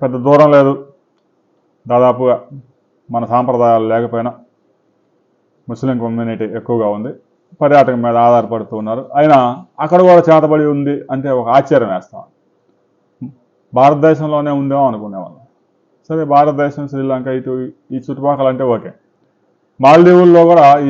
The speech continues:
చేతబడి కార్యక్రమాలు ఉండడం, సాక్షాత్తు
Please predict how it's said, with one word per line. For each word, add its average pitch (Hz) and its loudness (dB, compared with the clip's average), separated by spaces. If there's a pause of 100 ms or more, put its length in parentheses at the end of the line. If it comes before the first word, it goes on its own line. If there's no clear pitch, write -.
(100)
చేతబడి 143 2 (100)
కార్యక్రమాలు 127 -2
ఉండడం, 131 -2 (960)
సాక్షాత్తు 147 2